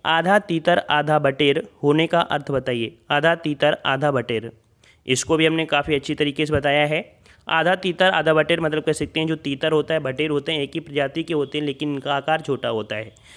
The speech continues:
है ना। बेमेल ढंग, है ना, या बेढंगा होना, ऑप्शन आपका होएगा कौन सा? बी नंबर बिल्कुल सही है, जिसका ऑप्शन बी आ रहा है बिल्कुल सही है,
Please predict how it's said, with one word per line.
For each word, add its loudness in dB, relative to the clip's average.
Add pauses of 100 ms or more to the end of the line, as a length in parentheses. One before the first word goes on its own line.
(140)
है 2
ना। 0 (280)
बेमेल 2
ढंग, 0 (140)
है 0
ना, 0 (100)
या 4
बेढंगा 2
होना, -2 (220)
ऑप्शन 2
आपका 0
होएगा 4
कौन 2
सा? 0 (480)
बी 2
नंबर 4
बिल्कुल 0
सही 2
है, 4
जिसका 0
ऑप्शन 0
बी 0
आ 4
रहा 2
है 2
बिल्कुल -2
सही -2
है, -2